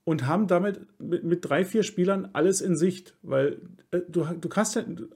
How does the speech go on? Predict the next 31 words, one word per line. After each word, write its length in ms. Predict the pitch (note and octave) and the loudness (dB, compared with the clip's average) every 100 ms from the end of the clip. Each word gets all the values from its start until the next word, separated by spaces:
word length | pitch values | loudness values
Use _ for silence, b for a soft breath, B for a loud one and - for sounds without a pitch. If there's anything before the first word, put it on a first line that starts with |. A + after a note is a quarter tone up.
| _ _ _ _ - | _ _ _ _ -4
außer 360 | F3+ A3 A3 - | 0 4 2 2
über 200 | F#3 F3+ | 0 2
die 100 | F3 | 2
Fressmeile 520 | F#3+ G#3+ A3+ A3+ G#3 | 2 0 0 0 0
hast 180 | F3+ F3+ | -2 -2
du 60 | |
keine 300 | F3 E3 G3+ | -4 -2 0
Möglichkeit, 600 | G3 F#3+ G3 - F#3 F#3 | 2 0 0 -4 -4 -2
außerhalb 440 | - F3 F3+ E3+ E3+ | -2 0 0 -2 -2
dieser 240 | E3 D3+ | -4 -2
Hauptgänge 580 | C#3 E3+ - D#3+ E3 - - - | -4 -6 -2 0 0 -4 -10 -6
größere 300 | D3+ D#3 E3+ | -2 -2 -4
Entfernungen 380 | D3 F3 F#3 C#3+ | -4 -2 -2 -2
zurückzulegen. 720 | B2 A2+ - A2 A#2 A2 C3 b b b b b D#3 | -6 -8 -6 -8 -8 -12 -18 b b b b b -4
Und 60 | D3+ | -2
du 60 | |
rennst 380 | D3 D#3+ - - | 2 2 0 2
immer 220 | G#3 A#3+ | 2 4
im 140 | G3+ - | 2 2
offenen 320 | - G3+ F#3 | 0 2 2
Bereich. 380 | F3+ C#3 B2+ - | 2 0 -2 -4
Das 180 | C3+ | -2
heißt, 340 | C#3+ D3 - - | 0 -2 -4 -14
so 160 | C#3 C#3 | -4 -2
ein 120 | A#2+ | -2
großes 340 | C#3 C#3 C3 | -2 -2 -4
Team 520 | - G#3+ D4+ - A#3+ - | 0 2 2 0 -6 -6
braucht 260 | C#3 C#3 | -4 -2
nichts 280 | D#3 A3+ - | 0 0 0
machen, 280 | F#3 F3 G3 | -2 -2 -4
außer 520 | - D3 E3 D#3+ F#3 | -2 0 0 -4 -8